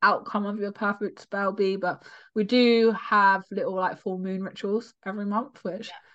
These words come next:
Speaker 1: I really love doing. Um, and we get together with a couple of our other friends, and we all just sit on Zoom and pull cards and have a chat and
Speaker 2: Yeah,
Speaker 1: catch
Speaker 2: light
Speaker 1: up with each
Speaker 2: candles,
Speaker 1: other.
Speaker 2: cleanse the space, thank the
Speaker 1: Yeah.
Speaker 2: mo-, you know, pray to the moon. Well, not, not pray to the moon, but, like, worship the moon. Like,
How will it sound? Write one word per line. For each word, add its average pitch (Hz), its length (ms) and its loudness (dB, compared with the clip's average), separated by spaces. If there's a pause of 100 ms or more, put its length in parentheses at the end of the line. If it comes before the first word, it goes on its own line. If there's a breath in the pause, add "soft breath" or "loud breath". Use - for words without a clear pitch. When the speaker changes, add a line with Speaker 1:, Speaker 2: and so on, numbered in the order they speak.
(200)
Speaker 1:
I 180 140 0
really 180 140 -2
love 180 180 -2
doing. 196 400 -4
Um, 175 380 -4
and 170 100 -12
we 180 80 -8
get 185 140 -8
together 175 360 -4
with 170 440 -6
a - 80 -16
couple 185 260 -8
of 170 140 -6
our 175 160 -6
other 175 180 -6
friends, 175 480 -2
and 190 80 -6
we 190 100 -6
all 196 100 -4
just 208 200 -4
sit - 100 -6
on 202 160 -2
Zoom 220 320 0
and 233 180 -4
pull 240 260 -2
cards 269 580 -2
and 277 260 -4 (220)
have 247 160 2
a 277 40 -4
chat 339 360 6 (160)
and 269 180 -6
Speaker 2:
Yeah, 254 120 0
Speaker 1:
catch 254 120 2
Speaker 2:
light 254 140 4
Speaker 1:
up 285 100 4
with - 0 -
each - 0 -
Speaker 2:
candles, 233 480 2
Speaker 1:
other. 190 40 0
Speaker 2:
cleanse 269 280 2
the 285 80 -8
space, 277 600 2
thank 254 240 -2
the 262 80 -4
Speaker 1:
Yeah. 254 80 -8
Speaker 2:
mo-, 240 100 -6
you 247 120 -6
know, 226 160 -2
pray 285 180 -4
to 277 100 -12
the 285 100 -8
moon. 277 320 -4
Well, 311 160 0
not, 370 200 0 (240 loud breath)
not - 160 0
pray 311 240 0
to 311 140 -10
the 302 80 -2
moon, 233 280 0
but, 220 120 -6
like, 240 180 2
worship 254 360 -2
the 269 80 -8
moon. 262 220 -6
Like, 226 240 -2